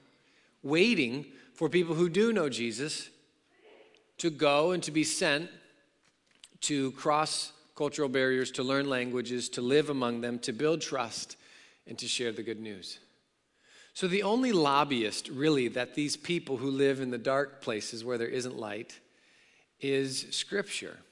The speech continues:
It's our understanding of this. It's God's plan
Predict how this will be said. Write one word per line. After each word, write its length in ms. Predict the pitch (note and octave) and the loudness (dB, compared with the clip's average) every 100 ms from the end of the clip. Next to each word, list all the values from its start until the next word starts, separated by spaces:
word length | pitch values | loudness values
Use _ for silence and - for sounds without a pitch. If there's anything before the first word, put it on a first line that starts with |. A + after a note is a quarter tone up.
| _ _ _ _ _ _ _ _ _ _ _ _ _ _ _ _ _ _ - | _ _ _ _ _ _ _ _ _ _ _ _ _ _ _ _ _ _ -4
It's 260 | D#3+ D#3 - | -4 -4 -4
our 200 | C#3 C3+ | -4 -2
understanding 960 | D3 F3 G#3+ G3 - E3+ D#3 D#3+ D#3 C#3+ | -4 -2 -2 -2 -2 -2 -2 -2 -4 -4
of 180 | A#2+ G#2+ | -6 -4
this. 560 | B2 G#2 - - - - _ _ _ _ _ _ _ _ _ _ - | -2 -2 -6 -10 -14 -18 _ _ _ _ _ _ _ _ _ _ -6
It's 280 | D3+ - | -6 -4
God's 560 | - D#3 D3+ D3 C#3 - - _ | -4 0 2 2 0 -8 -12 _
plan 680 | - - E3+ F3 D#3 B2+ A#2 | -8 -2 0 2 0 -2 -4